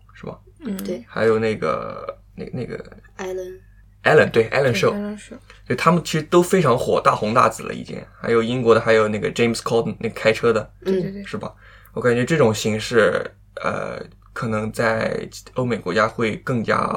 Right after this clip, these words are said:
Speaker 1: 火爆一点，因为人气的演员或者是歌手来带他们的流量嘛。
Speaker 3: 对，带热度。
Speaker 1: 嗯。好像有人说一开始脱口秀这种形式是不带那种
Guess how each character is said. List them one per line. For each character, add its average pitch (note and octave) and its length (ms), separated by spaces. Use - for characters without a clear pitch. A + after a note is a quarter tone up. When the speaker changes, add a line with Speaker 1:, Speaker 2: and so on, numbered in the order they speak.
Speaker 1:
火 - 280
爆 A2 180
一 - 60
点， - 220
因 A#2 140
为 A#2 320
人 B2 180
气 C3+ 160
的 A#2 80
演 G#2 240
员 - 160
或 A#2 180
者 G#2 80
是 A2+ 120
歌 A2+ 180
手 - 140
来 - 100
带 A2+ 180
他 A2+ 120
们 G#2+ 80
的 G#2+ 60
流 F#2+ 120
量 G#2+ 220
嘛。 - 120
Speaker 3:
对， F3 280
带 G3 180
热 G3 200
度。 - 200
Speaker 1:
嗯。 G#3 180
好 A2+ 160
像 C#3 160
有 A2+ 120
人 G#2+ 160
说 C#3+ 240
一 D3 60
开 E3+ 220
始 - 400
脱 C3+ 160
口 A2 140
秀 A#2 200
这 A#2+ 100
种 G#2+ 200
形 A2 180
式 B2 140
是 A#2 140
不 - 240
带 C#3 280
那 A2 120
种 D2+ 280